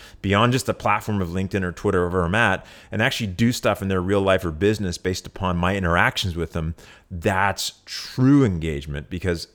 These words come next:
that will result in impact and a high value ratio. And so I might have a really big network,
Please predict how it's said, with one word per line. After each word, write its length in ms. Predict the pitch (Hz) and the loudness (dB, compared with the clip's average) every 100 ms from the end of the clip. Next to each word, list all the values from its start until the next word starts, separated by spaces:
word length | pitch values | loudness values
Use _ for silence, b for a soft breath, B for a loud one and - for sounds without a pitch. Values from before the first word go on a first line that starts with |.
| _ | _
that 220 | 92 101 123 | 0 0 2
will 120 | 107 | 2
result 380 | 92 92 87 85 | 2 2 0 -2
in 80 | |
impact 540 | 82 82 76 65 - - _ | -4 -2 -4 -6 -12 -20 _
and 80 | 87 | -4
a 60 | 80 | -2
high 160 | 87 | 0
value 360 | 80 95 120 95 | 2 2 4 0
ratio. 420 | 76 73 87 - - B B B B B | -4 -8 -12 -14 -18 B B B B B
And 160 | 113 107 | -4 -2
so 360 | - 113 107 - | 6 6 6 4
I 100 | 127 | 4
might 180 | 147 117 | 4 4
have 120 | 110 | 6
a 80 | 98 | 6
really 240 | 107 107 | 6 4
big 180 | 95 90 | 4 2
network, 500 | 110 151 110 107 | 4 2 2 -2